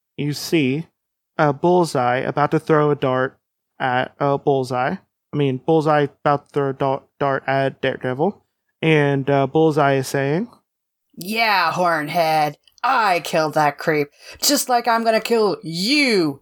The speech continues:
Speaker 2: you see? Bullseye never misses."
Speaker 1: And, uh, Daredevil is thinking,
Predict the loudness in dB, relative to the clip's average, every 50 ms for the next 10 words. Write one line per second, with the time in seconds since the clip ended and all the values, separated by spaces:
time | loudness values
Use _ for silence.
0 | _ _ -6 -4 -2 0 0 0 0 0 -2 -2 0 2 2 2 2 2 2 0
1 | 0 -4 _ _ _ _ _ _ _ _ -4 -2 0 2 2 0 0 0 0 2
2 | 2 2 0 0 -2 -4 -2 0 0 2 2 0 0 0 0 0 0 -2 -4 -4
3 | -4 -6 -6 -6 -6 -8 -6 -4 -2 -2 -2 -4 -4 _ _ _ _ _ _ _
4 | _ _ _ _ _ _ _ _ _ -6 -2 0 2 2 2 2 2 4 4 4
5 | 4 2 0 -2 -4 -8 -12 _ _ _ _ _ _ _ _ _ _ _ _ _
6 | _ _ _ _ _ _ _ 0 2 2 4 4 4 2 2 0 -2 -2 -4 -4
7 | -4 -4 -6 -8 -10 -10 -12